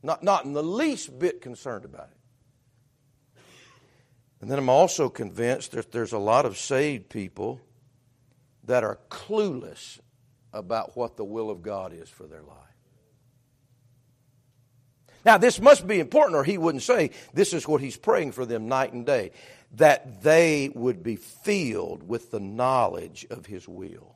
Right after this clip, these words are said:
Now, some things of the will of God, they're easily understood because it's spelled out in the Bible.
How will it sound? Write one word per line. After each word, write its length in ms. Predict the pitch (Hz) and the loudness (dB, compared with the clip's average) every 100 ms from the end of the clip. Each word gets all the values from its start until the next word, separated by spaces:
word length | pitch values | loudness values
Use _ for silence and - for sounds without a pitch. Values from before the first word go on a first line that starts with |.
| _ _ _ _ _ _ _ _ _ _ _ _ - - - | _ _ _ _ _ _ _ _ _ _ _ _ -20 -4 4
Now, 160 | 208 | 6
some 300 | - 330 381 | 6 6 6
things 360 | 220 165 190 156 | 4 4 2 -2
of 100 | 135 | -2
the 80 | 143 | 0
will 220 | 165 151 | 2 2
of 120 | 113 | 2
God, 340 | 147 196 349 | 2 2 2
they're 140 | 269 226 | 0 0
easily 500 | 269 339 185 156 139 | -2 -4 -2 -2 2
understood 500 | 139 123 - 175 240 | 0 -2 -6 -2 -2
because 280 | 185 175 143 | -2 -4 -6
it's 160 | 160 - | -6 -8
spelled 320 | - 123 104 | -4 0 0
out 160 | 107 | 0
in 60 | - | -2
the 60 | 233 | -8
Bible. 460 | 302 254 - - | -8 -10 -18 -20